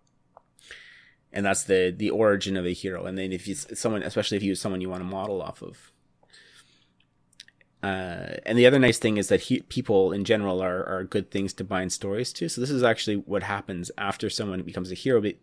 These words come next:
the next step or the next stage in that process of, of religion developing is the demigod or the superhero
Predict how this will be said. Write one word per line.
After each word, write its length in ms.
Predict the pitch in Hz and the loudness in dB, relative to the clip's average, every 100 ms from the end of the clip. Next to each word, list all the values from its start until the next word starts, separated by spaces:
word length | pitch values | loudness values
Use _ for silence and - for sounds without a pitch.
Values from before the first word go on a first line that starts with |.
| - | -20
the 340 | - - 104 | -18 -6 -2
next 500 | 98 101 - - - | 0 -2 -4 -10 -8
step 300 | - 117 - | 0 0 2
or 60 | 95 | -2
the 80 | 92 | -2
next 200 | 95 - | -4 -2
stage 340 | 107 104 101 | 2 2 2
in 80 | 95 | -4
that 160 | 92 | -6
process 520 | - 107 110 95 87 90 | 0 0 2 -2 -4 -6
of, 180 | 80 _ - - - - | -8 _ -20 -20 -20 -14
of 140 | 95 | -8
religion 360 | 95 95 95 95 | -2 0 0 -2
developing 580 | 90 92 101 92 92 - - - - _ _ - | 0 0 0 -4 -10 -12 -20 -20 -20 _ _ 0
is 580 | 101 92 90 87 - - _ _ _ | 4 6 4 2 -4 -8 _ _ _
the 140 | 101 104 | -2 4
demigod 680 | 101 101 101 101 85 82 | 4 4 2 0 -2 -4
or 160 | - 98 | -4 -4
the 100 | 87 | -4
superhero 600 | - - - 92 60 | -2 -2 -4 -6 -8